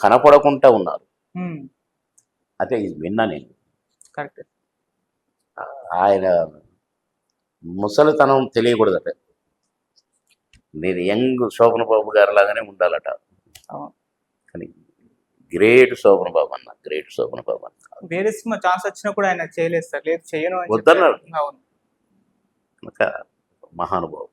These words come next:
Speaker 2: ఓకే. సార్, ఇప్పుడు, ఆ, కోటా గారు లేని లోటు మీరు ఎలా కోలుకుంటున్నారు దాని నుంచి? అంటే ఎంతో ఫ్రెండ్‌షిప్ మీ ఇద్దరి మధ్య, దాని
Speaker 1: బ్రదర్,
Speaker 2: సార్.
Speaker 1: ఈ రోజు వరకు కోలుకున్నాము,
Speaker 2: మ్మ్.
Speaker 1: రేపు ఏమవుతామో మనకు తెలియదు. కోటన్న కూడా అంతకు ముందు రోజు నాతో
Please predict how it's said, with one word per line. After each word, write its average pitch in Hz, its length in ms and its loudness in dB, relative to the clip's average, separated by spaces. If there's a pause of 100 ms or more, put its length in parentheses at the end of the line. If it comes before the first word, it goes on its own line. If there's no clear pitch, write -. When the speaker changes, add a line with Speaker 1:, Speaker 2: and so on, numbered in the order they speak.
(460)
Speaker 2:
ఓకే. - 140 -20 (580)
సార్, 160 160 -8
ఇప్పుడు, 202 180 -2 (200)
ఆ, 160 40 -2 (220)
కోటా 170 260 0 (120)
గారు 175 180 -2 (100)
లేని 165 260 -8
లోటు 165 220 -8 (540)
మీరు 170 200 -4
ఎలా 180 140 6 (300)
కోలుకుంటున్నారు 170 640 -4
దాని 156 180 -4
నుంచి? 156 280 -16
అంటే 170 140 -4 (100)
ఎంతో 165 220 0 (160)
ఫ్రెండ్‌షిప్ 175 400 -8
మీ 170 120 -8
ఇద్దరి 160 280 0
మధ్య, 151 160 -6 (400)
దాని 165 180 2
Speaker 1:
బ్రదర్, 120 400 8 (300)
Speaker 2:
సార్. - 120 -14 (120)
Speaker 1:
ఈ - 20 2 (100)
రోజు 98 260 0
వరకు 92 220 -4 (640)
కోలుకున్నాము, 80 600 -8
Speaker 2:
మ్మ్. - 480 -16
Speaker 1:
రేపు 87 260 -4
ఏమవుతామో 87 460 -6
మనకు 78 220 -14 (100)
తెలియదు. 76 360 -10 (800)
కోటన్న 110 420 2
కూడా 113 160 0
అంతకు 98 220 -6
ముందు 92 180 -8
రోజు 95 180 -4
నాతో 82 180 -6